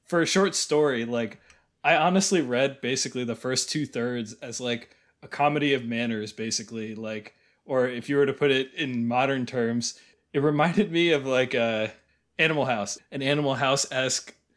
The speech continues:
college comedy where you have the geeks versus the jocks, and the geeks are all, like, ridiculous stereotypes, and the jocks are all, like, these boneheads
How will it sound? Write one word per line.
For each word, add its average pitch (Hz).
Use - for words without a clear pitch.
college 139
comedy 135
where 127
you 127
have 131
the 127
geeks 135
versus 127
the 135
jocks, 113
and 131
the 123
geeks 135
are 131
all, 131
like, 123
ridiculous 120
stereotypes, 120
and 110
the 117
jocks 117
are 117
all, 113
like, 117
these 117
boneheads 127